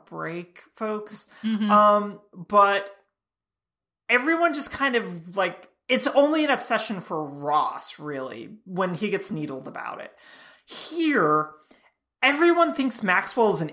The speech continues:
Speaker 1: idiot, and so it just puts all the onus for that narrative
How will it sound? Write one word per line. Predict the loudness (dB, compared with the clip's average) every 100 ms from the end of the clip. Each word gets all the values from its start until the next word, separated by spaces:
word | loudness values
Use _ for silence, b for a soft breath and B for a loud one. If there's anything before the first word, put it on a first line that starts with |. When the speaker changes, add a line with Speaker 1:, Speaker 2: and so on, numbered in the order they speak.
| -4
Speaker 1:
idiot, | -2 2 4 2 0 -16 B B B _ _ _ _ -2
and | 2
so | 6 6 6
it | 0 2
just | 0 0 -6
puts | 0 2 2
all | 0 6 8 8 8 6 2 -4
the | -6 -4 -2 -2
onus | 2 4 4 4 0 -4
for | -8 0 4 6 6
that | 4 4 2 0
narrative | 4 4 4 2 0 -6